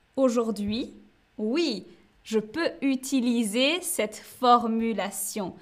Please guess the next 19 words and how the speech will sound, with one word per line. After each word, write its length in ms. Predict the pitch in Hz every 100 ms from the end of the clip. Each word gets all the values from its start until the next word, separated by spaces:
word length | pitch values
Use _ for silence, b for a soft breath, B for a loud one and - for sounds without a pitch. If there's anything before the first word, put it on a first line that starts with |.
| B B B B _ _ -
Est-ce 300 | 254 262 -
que 320 | - 277 285
je 140 | 247
dois 320 | 233 208 208 190
dire 320 | 202 247 269 -
il 160 | 175
fait 460 | - - - 381 311
chaud 460 | - - 214 - - _ _ _ _ _ -
ou 140 | 208
c'est 500 | - - 285 277 285 -
chaud ? 500 | - - - - 233 - - _ _ _ _ _ _ _ _ _ _ _ _ - B B B B B B B
Hein ? 280 | 226 247 381 - - _ -
Par 220 | 277 262
exemple, 580 | 240 208 254 285 311 - - -
ça, 400 | - - 294 381 - - _ _ _ _ _ _ _ _ -
c'est 500 | - - - 277 247
froid. 580 | - - - 247 220 220 - _ _ _ _ _ _ _ _
C'est 240 | - -
froid. 640 | 220 - - - 233 208